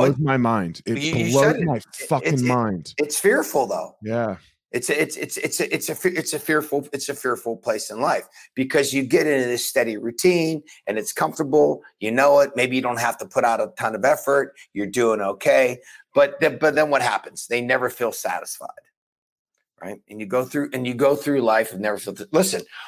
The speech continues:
Speaker 2: when I started this business, um, you know, there were days I was like, "Man, you know, like, I, I, I need clients,"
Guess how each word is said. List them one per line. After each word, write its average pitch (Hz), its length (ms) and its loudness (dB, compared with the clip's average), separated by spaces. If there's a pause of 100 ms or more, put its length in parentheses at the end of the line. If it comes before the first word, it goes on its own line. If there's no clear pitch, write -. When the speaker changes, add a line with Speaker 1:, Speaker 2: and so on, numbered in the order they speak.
Speaker 2:
when 135 100 2
I 175 80 2
started 165 340 2
this 143 200 0
business, 170 600 0 (300)
um, 101 320 0 (140)
you 117 100 -2
know, 117 100 4
there 147 160 4
were 160 100 2
days 147 360 2
I 120 100 4
was 113 200 0
like, 107 320 -2
"Man, 117 420 0
you - 80 -10
know, 107 180 -2
like, 101 260 -4 (180)
I, 95 120 -2 (460)
I, 143 60 2
I - 20 0
need 156 220 -2
clients," 131 720 0